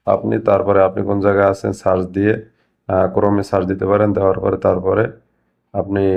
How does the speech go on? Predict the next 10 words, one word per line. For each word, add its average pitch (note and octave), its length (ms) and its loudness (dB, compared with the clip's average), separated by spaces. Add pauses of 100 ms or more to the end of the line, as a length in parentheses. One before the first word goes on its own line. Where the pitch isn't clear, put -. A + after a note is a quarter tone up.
(120)
দেখে F#2+ 240 -2
নেবেন। F2+ 260 -2
তারপরে G2+ 360 2
আসবে G#2 340 -2
অ্যাডিশনাল G#2+ 480 2
নাম্বার, G#2 280 2
অ্যাডিশনাল G2+ 400 -2
নাম্বার G2 340 0
দিয়ে G2+ 160 -2
দেবেন। G#2+ 240 -2